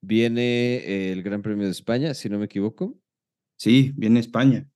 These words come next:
Speaker 2: viene
Speaker 1: Es ya
Speaker 2: España.
Speaker 1: esta, este, este fin de semana ya, ¿no? ¿Es seguido?
Speaker 2: Sí,
Speaker 1: Sí,
Speaker 2: sí,
Speaker 1: claro.
Speaker 2: nos vamos, nos vamos sin pausa, dere-, derecho a, a Barcelona.
Speaker 1: Ok, qué bueno, porque me iba a enojar si no. Y después de una carrera tan
Speaker 2: <laughs>
Speaker 1: floja como Mónaco,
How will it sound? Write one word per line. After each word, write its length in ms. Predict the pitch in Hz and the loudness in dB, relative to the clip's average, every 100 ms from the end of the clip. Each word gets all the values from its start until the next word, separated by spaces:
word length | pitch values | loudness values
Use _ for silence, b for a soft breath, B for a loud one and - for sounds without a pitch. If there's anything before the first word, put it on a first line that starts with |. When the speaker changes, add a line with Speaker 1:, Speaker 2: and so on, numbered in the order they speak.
| - | -16
Speaker 2:
viene 180 | - | -14
Speaker 1:
Es 80 | - | -10
ya 140 | - 107 | 0 2
Speaker 2:
España. 280 | 123 131 117 | 4 4 4
Speaker 1:
esta, 280 | 113 127 104 | 2 0 -2
este, 200 | 107 127 | -2 -6
este 200 | - - | -6 -6
fin 160 | 113 | -6
de 60 | 117 | -6
semana 360 | 104 95 113 101 | -4 -2 -2 0
ya, 180 | 101 123 | 0 0
¿no? 320 | 87 135 190 | 0 -2 -4
¿Es 80 | 104 | -6
seguido? 360 | 110 104 110 | -6 0 4
Speaker 2:
Sí, 280 | 170 143 - | 4 2 -4
Speaker 1:
Sí, 200 | - - | -10 -8
Speaker 2:
sí, 60 | 127 | -2
Speaker 1:
claro. 220 | 95 135 | 2 4
Speaker 2:
nos 160 | 147 107 | 4 0
vamos, 400 | 117 143 147 143 | 0 2 2 0
nos 160 | 113 | -6
vamos 280 | 113 127 143 | -4 0 0
sin 120 | 120 | 0
pausa, 460 | 104 117 139 139 - - _ - | -2 0 0 -2 -10 -20 _ -16
dere-, 260 | 80 110 - | -8 -6 -4
derecho 420 | 131 110 123 - | -2 0 0 2
a, 100 | 143 | 2
a 40 | 92 | 2
Barcelona. 600 | 110 - 110 127 135 - _ _ _ | -2 -2 2 4 2 0 _ _ _
Speaker 1:
Ok, 240 | 98 95 98 90 | -4 0 0 0
qué 80 | - | 2
bueno, 360 | 104 107 98 85 | 4 4 2 0
porque 960 | 90 82 90 87 87 87 85 85 85 - _ _ - | -4 -6 -2 0 0 0 0 -2 -4 -8 _ _ -6
me 140 | 92 | -2
iba 100 | 95 | 0
a 40 | |
enojar 360 | 98 90 - 92 | 0 -2 -2 -4
si 160 | - 92 | -4 -6
no. 240 | 82 76 - | -4 -6 -10
Y 80 | - | -4
después 320 | 90 92 127 | -2 0 0
de 60 | 123 | 4
una 180 | 139 139 | 4 6
carrera 400 | - 110 147 143 | 4 6 6 4
tan 180 | 110 90 | 0 0
Speaker 2:
<laughs> 0 | |
Speaker 1:
floja 420 | - 113 113 107 | 0 0 0 -4
como 240 | 104 92 | -2 -2
Mónaco, 680 | 92 104 110 107 120 180 285 | 0 0 -2 -2 -2 -2 -6